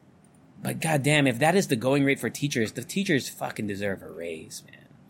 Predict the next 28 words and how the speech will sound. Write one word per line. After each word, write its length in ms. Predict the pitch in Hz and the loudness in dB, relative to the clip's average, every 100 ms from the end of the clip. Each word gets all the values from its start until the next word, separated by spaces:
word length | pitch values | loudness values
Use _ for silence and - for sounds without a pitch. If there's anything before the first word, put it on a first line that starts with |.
| - - - - - - - - - - | -20 -20 -20 -20 -20 -20 -20 -20 -6 4
Here 160 | 349 | 8
we 100 | 233 | 8
go. 220 | 143 156 | 10 8
If 160 | 247 226 | 8 4
you're 80 | 226 | 6
based 320 | 220 339 302 | 6 6 8
in 80 | 214 | 6
the 80 | 185 | 6
Philippines, 560 | 233 247 175 151 147 | 4 4 4 4 4
this 200 | 151 226 | 4 2
work 220 | 143 147 | 4 2
from 160 | 156 147 | 2 2
home 240 | 160 175 | 4 4
role 240 | 151 160 185 | 6 6 4
is 140 | 196 | 2
for 100 | 226 | 4
you. 460 | 226 320 277 131 - | 6 6 6 2 -2
We're 220 | - 196 | 2 4
looking 260 | 214 208 196 | 6 4 2
for 220 | - 160 | 2 4
an 80 | 151 | 4
additional 500 | 113 165 - 175 156 | 4 2 2 0 0
accounts 420 | - - 147 147 | -2 0 0 0
officer 600 | - 117 113 110 - 95 | 2 4 4 0 -4 -4
to 120 | 78 | -2
join 280 | 117 139 151 | 0 2 4
our 240 | 147 139 151 | 6 4 4
Australian. 800 | 147 - 226 151 113 - - | 0 4 6 6 2 -8 -18